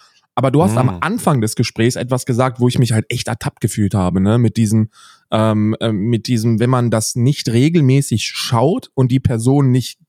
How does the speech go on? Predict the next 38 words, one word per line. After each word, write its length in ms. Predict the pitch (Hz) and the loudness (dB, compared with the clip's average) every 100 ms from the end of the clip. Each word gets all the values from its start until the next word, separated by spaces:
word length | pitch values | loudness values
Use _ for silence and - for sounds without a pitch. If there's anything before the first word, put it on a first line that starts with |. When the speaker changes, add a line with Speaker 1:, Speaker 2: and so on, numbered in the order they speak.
| _ _ | _ _
Speaker 1:
so 220 | 139 120 117 | -8 -4 -2
gut 260 | 117 190 | -2 -4
kennt 320 | - - 185 | -2 0 2
wie 120 | 127 110 | 0 0
du 120 | 113 | 0
mich, 320 | 110 147 - _ - - _ - | 0 0 -6 _ -20 -20 _ -6
dann 180 | 104 | -6
fällt 540 | 92 - - 139 190 - | -6 -6 0 2 0 -2
es 160 | 208 - | -6 -4
schwer, 560 | - 120 127 160 220 - _ _ _ _ _ _ _ _ _ _ _ - | -4 0 2 2 -2 -8 _ _ _ _ _ _ _ _ _ _ _ -2
herauszufinden, 1000 | 139 139 139 180 - 180 - 196 185 165 | 0 0 0 0 -2 -4 0 -2 0 0
was 180 | 135 - | 0 -2
ernst 360 | - 139 165 - | -4 -4 -4 -4
gemeint 320 | 147 151 147 | 0 0 -2
ist 120 | - | -2
und 100 | 127 | -2
was 160 | 127 147 | -2 0
nicht. 260 | 110 - _ | -2 -4 _
Speaker 2:
Ja. 220 | 135 139 - _ _ - | -2 -2 -4 _ _ -4
Speaker 1:
Bei 100 | 123 | 0
Speaker 2:
Ja. 40 | |
Speaker 1:
so 140 | 120 165 | 2 2
einem 260 | 170 147 - | 2 0 -2
Speaker 2:
Na 140 | 110 | 0
ja. 200 | 127 107 92 | 0 -2 -6
Speaker 1:
ficktrockenen 840 | - 113 - - 110 104 92 87 | -4 -4 -2 -4 0 0 0 0
Humor. 400 | 95 90 87 - _ _ - - _ _ - | 0 0 0 -6 _ _ -20 -20 _ _ 0
So, 60 | |
Speaker 2:
Ja, 80 | 156 | 2
ja. 160 | 143 110 | 2 2
Speaker 1:
und, 160 | 110 | 0
und 260 | 123 120 110 | 0 -2 0
bei 160 | 123 117 | 0 2
der, 340 | 123 127 120 | 2 2 2
bei 160 | 120 117 | 0 0
der 180 | 117 | 0
wirklich 260 | 127 139 127 | 0 -2 -4
auch 200 | 110 | -6